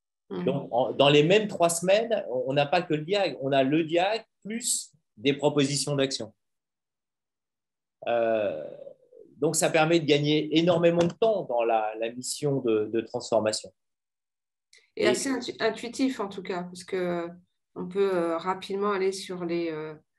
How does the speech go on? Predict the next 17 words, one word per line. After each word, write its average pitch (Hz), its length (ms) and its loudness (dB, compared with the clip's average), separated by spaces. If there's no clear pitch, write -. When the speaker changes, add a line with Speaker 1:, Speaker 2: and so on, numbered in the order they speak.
Speaker 1:
surfer 233 720 2
sur - 180 -4
les 196 140 2
questions 226 640 0
et, 185 260 0
euh, 160 220 -2
et 180 100 -4
s'amuser 185 440 0
à 190 60 0
aller 175 160 2
voir 180 320 -4
les, 160 260 -4
euh, 151 240 -10
les, - 480 -6
les 170 140 2
différents 180 400 -2
points, 175 360 -4